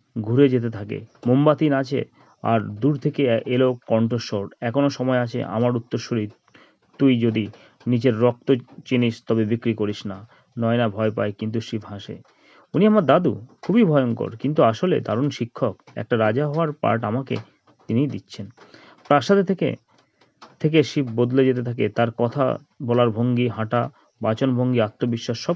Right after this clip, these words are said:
কিছু রাস-, রাজসিক হতে শুরু করে। শহরে এক প্রমোটার আসে, বিজয় চোপড়া ওরফে সঞ্জয় দত্ত। সে চায় এই জমি কিনে বড় রিসর্ট বানাতে। শুরু হয় ঘুষ, হুমকি, চক্রান্ত।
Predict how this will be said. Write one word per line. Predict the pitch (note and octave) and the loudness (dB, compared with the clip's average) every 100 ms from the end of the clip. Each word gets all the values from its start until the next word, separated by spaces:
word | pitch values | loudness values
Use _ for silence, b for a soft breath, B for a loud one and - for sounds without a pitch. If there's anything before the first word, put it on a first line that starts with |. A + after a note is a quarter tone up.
| - | -6
কিছু | - A2 | -6 -4
রাস-, | G#2 G#2 B2+ B2+ | -4 -4 -6 -8
রাজসিক | B2+ A2+ G#2+ A#2 A#2 A#2+ | -4 -2 0 -2 -4 -10
হতে | A2 G#2+ | -8 -8
শুরু | G#2 G2+ | -10 -12
করে। | G2 - _ _ _ _ _ _ b b b b b b b b b | -12 -12 _ _ _ _ _ _ b b b b b b b b b
শহরে | - E3 F#3 - - | 4 6 6 0 0
এক | C#3 - | -2 2
প্রমোটার | D3 D3+ E3+ D3 | 4 4 4 2
আসে, | B2 B2 | 2 -2
বিজয় | G2+ A#2 B2+ B2+ | 0 0 2 2
চোপড়া | B2 A#2 G#2+ G2+ | 2 -2 0 0
ওরফে | A2 A#2+ B2 | 0 -2 -4
সঞ্জয় | - A2+ G#2+ | -2 -2 -2
দত্ত। | - - | -6 -10
সে | G#2+ C3+ | -4 -2
চায় | - C#3 A#2+ | 2 2 4
এই | A#2+ | 2
জমি | A#2 A#2+ B2 A#2+ b b b | 2 2 0 -4 b b b
কিনে | C3+ B2+ | 0 2
বড় | A2 A#2 A#2 | 4 6 6
রিসর্ট | A2+ A2 C#3 B2+ _ - | 2 0 0 0 _ -6
বানাতে। | G#2+ G2+ G#2 F#2+ - | -4 -4 -8 -12 -20
শুরু | - C3 B2 | -4 0 2
হয় | A#2 G#2+ G#2 _ B3+ A#2 | 2 0 -4 _ -12 -2
ঘুষ, | A#2+ B2+ - - - - | 2 2 0 -16 -20 -6
হুমকি, | B2 B2 A#2+ A2 | -2 0 -2 -4
চক্রান্ত। | - A2 A2+ G#2 G2+ | -4 -4 -2 -2 -4